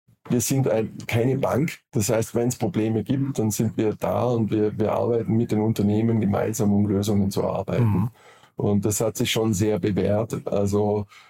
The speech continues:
Speaker 1: ähm, wir sind jetzt dann nicht die Investoren, die sich dann zurücklehnen und sagen, ähm, entweder das kommt jetzt oder,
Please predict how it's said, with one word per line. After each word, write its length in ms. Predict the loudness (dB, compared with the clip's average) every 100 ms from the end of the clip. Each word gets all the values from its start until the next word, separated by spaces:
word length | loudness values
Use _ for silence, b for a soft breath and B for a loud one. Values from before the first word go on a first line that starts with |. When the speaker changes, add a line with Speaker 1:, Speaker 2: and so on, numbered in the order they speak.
| _
Speaker 1:
ähm, 520 | -2 0 2 2 2 0
wir 80 |
sind 320 | 0 0 0 0
jetzt 320 | -4 -4 -2
dann 140 | 2
nicht 220 | 2 0
die 80 | 0
Investoren, 520 | 2 0 0 0 2
die 80 | 0
sich 160 | 0 -2
dann 220 | 0 0
zurücklehnen 680 | 0 -2 0 2 2 4 4
und 140 | 2
sagen, 500 | 0 0 2 0 0
ähm, 520 | 0 2 2 2 2 2
entweder 480 | 0 0 0 0
das 220 | 0 -2 -2
kommt 240 | -2 0
jetzt 280 | -2 -2 -2
oder, 400 | -2 2 0